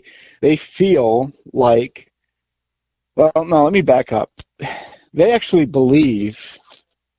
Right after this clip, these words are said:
what they've been saying. This is what it is. They actually believe that a woman has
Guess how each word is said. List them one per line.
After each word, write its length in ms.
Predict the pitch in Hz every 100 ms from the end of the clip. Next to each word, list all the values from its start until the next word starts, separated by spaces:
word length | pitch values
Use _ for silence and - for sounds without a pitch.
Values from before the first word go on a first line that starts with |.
| _ _
what 240 | - 139 135
they've 160 | 143
been 160 | 123 120
saying. 360 | - 139 110 95 _ _ _ _ _ _ _ _ _ _
This 200 | - 143
is 120 | 147
what 160 | 123 123
it 100 | 113
is. 280 | 113 - - _ _ - -
They 240 | 147 180
actually 680 | 185 - - 160 135 131 123 _ -
believe 600 | 135 131 143 156 139 117
that 140 | 127 123
a 60 |
woman 340 | 120 135 135 131
has 600 | 127 131 123 - -